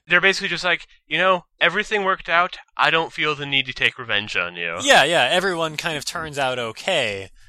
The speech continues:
Speaker 1: Mm-hmm.
Speaker 2: so nobody is angry, which isn't actually a very reasonable interpretation of humankind.
Speaker 1: It's, stuff like that does happen.
Speaker 2: I
Speaker 1: People are just
Speaker 2: suppose.
Speaker 1: like, "Okay, well, no harm done." Other than all these people who probably died in this war.
Speaker 2: <laughs> Yeah,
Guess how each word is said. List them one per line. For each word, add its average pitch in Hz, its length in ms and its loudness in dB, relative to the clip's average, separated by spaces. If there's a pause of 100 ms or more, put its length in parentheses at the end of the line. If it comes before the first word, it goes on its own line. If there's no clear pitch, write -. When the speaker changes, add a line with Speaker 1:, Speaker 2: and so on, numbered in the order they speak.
Speaker 1:
Mm-hmm. 127 160 -14
Speaker 2:
so 147 180 -6
nobody 147 360 -6
is 120 120 -8
angry, 117 500 -6
which 180 320 -6
isn't 151 220 -4
actually 123 360 -4
a 110 40 -8
very 110 200 -6
reasonable 120 520 -10
interpretation 104 560 -12
of 92 60 -16
humankind. 92 840 -12 (460)
Speaker 1:
It's, - 180 -14
stuff - 260 2
like 180 120 -2
that 185 180 -2
does 143 220 2
happen. 143 380 -2
Speaker 2:
I 92 40 -14
Speaker 1:
People 131 300 -2
are 127 40 -4
just 127 200 -4
Speaker 2:
suppose. 131 160 0
Speaker 1:
like, - 220 -4 (100)
"Okay, 139 380 0
well, 135 360 -4 (480)
no 131 140 0
harm 127 220 4
done." 117 320 0 (220)
Other 147 180 6
than 147 120 6
all 151 120 8
these 151 140 2
people 156 200 -4
who 156 80 -8
probably 143 300 4
died 120 320 8
in 117 60 -4
this 113 180 -4
war. 113 260 2
Speaker 2:
<laughs> 117 80 4
Yeah, 196 180 6